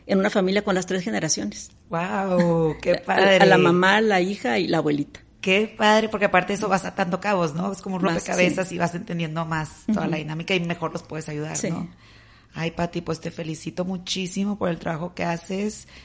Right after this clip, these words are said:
Speaker 2: Literal, cambias vidas, salvas vidas, sobre todo con esos adolescentes que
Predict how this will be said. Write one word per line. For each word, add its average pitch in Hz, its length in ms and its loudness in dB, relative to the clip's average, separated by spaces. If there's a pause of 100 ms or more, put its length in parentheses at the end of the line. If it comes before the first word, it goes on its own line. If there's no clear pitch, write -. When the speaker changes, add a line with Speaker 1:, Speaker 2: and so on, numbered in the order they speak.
(160)
Speaker 2:
Literal, 170 380 -2
cambias 175 380 0
vidas, 180 340 2
salvas 175 480 0
vidas, 170 380 -2
sobre 165 180 -2
todo 156 220 -4
con 180 140 -4
esos 175 160 -6
adolescentes 160 540 -4
que 156 360 -6